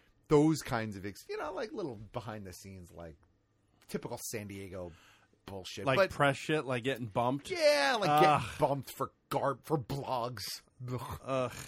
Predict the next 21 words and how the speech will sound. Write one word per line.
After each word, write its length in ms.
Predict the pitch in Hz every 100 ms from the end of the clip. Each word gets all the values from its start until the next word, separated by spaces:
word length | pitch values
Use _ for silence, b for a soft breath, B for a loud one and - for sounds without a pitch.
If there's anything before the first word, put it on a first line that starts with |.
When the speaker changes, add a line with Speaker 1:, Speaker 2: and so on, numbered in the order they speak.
| B B _ 151
Speaker 1:
But, 140 | 135
uh, 120 | 117
how 180 | 110 151
the 60 | 139
fuck 260 | - 131 -
that 200 | 123 -
still 200 | 127 104
happens, 440 | 110 101 98 - -
I 140 | 117
don't 260 | 110 104 101
understand. 480 | 95 92 107 101 - -
Speaker 2:
How 80 | 170
Speaker 1:
When 100 | 185
I 40 |
Speaker 2:
many 120 | 151
Speaker 1:
think 40 | 139
Speaker 2:
years 20 | 143
Speaker 1:
about 200 | 143 127
all 40 |
the, 60 | 135 135
Speaker 2:
later? 240 | 139 135